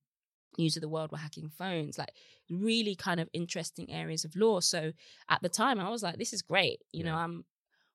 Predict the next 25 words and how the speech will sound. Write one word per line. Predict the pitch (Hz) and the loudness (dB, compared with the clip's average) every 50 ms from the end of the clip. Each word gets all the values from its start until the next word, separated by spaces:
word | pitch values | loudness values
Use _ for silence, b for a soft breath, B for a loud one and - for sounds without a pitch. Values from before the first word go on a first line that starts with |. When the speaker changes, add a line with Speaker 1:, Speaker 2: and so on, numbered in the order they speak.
| _ | _
Speaker 1:
whatever | - 185 - - 196 196 202 | 4 6 8 8 8 6 4
happens, | 175 - 190 196 - - - 175 165 156 165 | 0 0 -2 -2 -2 -2 -2 -2 -2 -2 -4
I'll | 165 165 | -4 -6
be | 170 165 160 | -6 -6 -6
all | 160 151 151 | -4 -4 -2
right | 170 185 190 175 - - | 0 0 0 0 -2 -6
because | - 156 - 180 170 | -10 -10 -8 -8 -6
I'm | 165 160 160 151 | -6 -6 -6 -6
developing | - 165 165 160 160 170 175 170 - 160 160 | -8 -6 -4 -2 -2 -2 -4 -4 -6 -6 -4
in | 156 156 151 151 151 - _ | -4 -6 -6 -6 -8 -6 _
areas | - 160 156 156 160 160 160 156 147 - | -4 -4 -4 -4 -4 -6 -6 -8 -8 -6
that | - 151 147 - - - - | -8 -8 -8 -10 -12 -12 -10
I'm | 143 156 | -8 -6
really | 160 151 151 156 156 | -6 -6 -6 -6 -6
interested | 147 156 160 - 165 156 - - 160 | -6 -6 -6 -6 -8 -8 -8 -8 -8
in | 156 | -8
and | 151 156 | -8 -8
I'm | 160 | -8
growing | 156 - 151 151 160 170 175 | -8 -8 -6 -6 -6 -6 -6
in. | 185 208 226 226 226 | -6 -4 -6 -4 -4
So, | - - - 151 | -4 -4 -4 -4
Speaker 2:
Yeah. | 151 151 156 160 b b b b b b b b b b | -4 -4 -6 -8 b b b b b b b b b b
Speaker 1:
and | 180 185 196 | 4 6 6
then | 190 180 175 | 6 6 6
obviously | 170 170 185 180 - - - 160 156 151 | 4 2 0 0 0 0 0 0 -2 -2